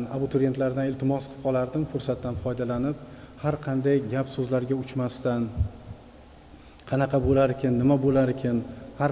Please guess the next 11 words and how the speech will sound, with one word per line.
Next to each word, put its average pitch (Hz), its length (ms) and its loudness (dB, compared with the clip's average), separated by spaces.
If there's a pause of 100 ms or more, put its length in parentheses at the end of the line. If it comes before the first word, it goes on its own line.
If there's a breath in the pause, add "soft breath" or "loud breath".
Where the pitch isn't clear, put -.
(100)
qanday, 139 380 4
e, 120 240 -4 (240)
firibgarlarning 135 720 4
qo'liga 135 320 4
tushmasdan, 131 680 -2
e, - 600 -10 (460)
atrofga 131 420 0
ko'p 139 200 2
e'tibor 135 260 2 (100)
bermasdan, 131 520 2 (120)
faqat 139 220 -2